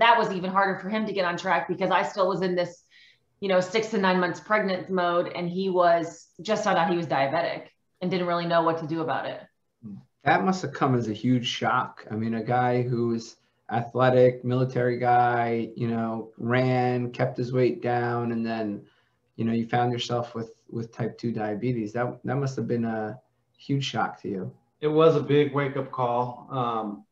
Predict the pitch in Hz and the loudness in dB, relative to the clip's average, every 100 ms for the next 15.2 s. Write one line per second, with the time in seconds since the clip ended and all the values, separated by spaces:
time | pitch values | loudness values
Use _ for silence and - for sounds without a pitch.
0 | _ _ _ _ _ _ _ _ _ _ | _ _ _ _ _ _ _ _ _ _
1 | _ _ _ - 139 139 139 131 127 131 | _ _ _ -8 -2 2 6 4 4 -4
2 | - - 139 127 117 117 127 135 131 135 | -16 -6 0 2 2 0 -2 -2 -2 -2
3 | 135 123 - _ _ _ - 147 135 156 | -2 -4 -6 _ _ _ -2 2 2 2
4 | 139 143 135 131 131 131 127 - 135 127 | -2 0 0 2 4 4 2 0 0 0
5 | 120 117 110 113 - - 127 120 117 113 | 0 0 0 -2 -4 -4 -2 0 2 4
6 | 113 117 120 113 110 107 113 113 110 - | 4 2 -4 -6 -6 -6 -4 -4 -6 -6
7 | 127 120 113 110 110 113 127 113 113 110 | -4 -2 -2 -2 -2 -2 -2 -2 -2 -4
8 | 104 - - 127 131 120 117 120 120 120 | -8 -10 -2 0 0 0 0 2 2 2
9 | 120 117 113 107 - _ _ _ _ _ | 2 2 -2 -6 -12 _ _ _ _ _
10 | 135 123 117 117 117 113 110 123 - - | -8 -4 -2 -2 -2 -2 -2 -4 -4 -12
11 | _ 156 160 147 147 151 151 160 165 160 | _ 2 4 6 6 4 4 8 8 8
12 | 160 156 127 110 104 - _ _ 160 180 | 6 6 2 -2 -8 -16 _ _ 4 4
13 | 147 135 143 160 147 131 - 143 151 147 | 2 0 4 6 6 4 2 6 6 6
14 | 147 143 139 135 131 123 131 127 117 117 | 4 2 4 2 2 2 0 -2 -6 -4
15 | 110 | -6